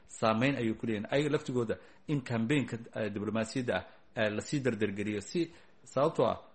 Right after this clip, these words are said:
eh, nimanka la yiraahdo, eh, shabaab waxay laba kun iyo laba iyo tobankii hesh-, ay heshiis la galeen Al-Qaacida oo macnaha ah inay yihiin urur caalami ah inay yihiin. Marka haddii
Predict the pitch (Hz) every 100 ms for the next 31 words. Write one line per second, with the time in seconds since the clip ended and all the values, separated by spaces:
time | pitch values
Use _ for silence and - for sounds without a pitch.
0 | - - 127 117 113 117 127 135 127 123
1 | 117 113 107 107 113 113 110 104 101 98
2 | 98 - 143 - - - 117 - 120 113
3 | 110 - - - 123 147 135 113 127 127
4 | 131 123 117 107 - 110 110 107 113 127
5 | - - 147 147 131 113 95 - - -
6 | 98 - 110 117 92 - - - 117 120
7 | 131 131 127 120 120 - - - 147 143
8 | 127 123 127 190 139 - 120 131 127 98
9 | 117 117 107 104 98 - - - 175 175
10 | 127 135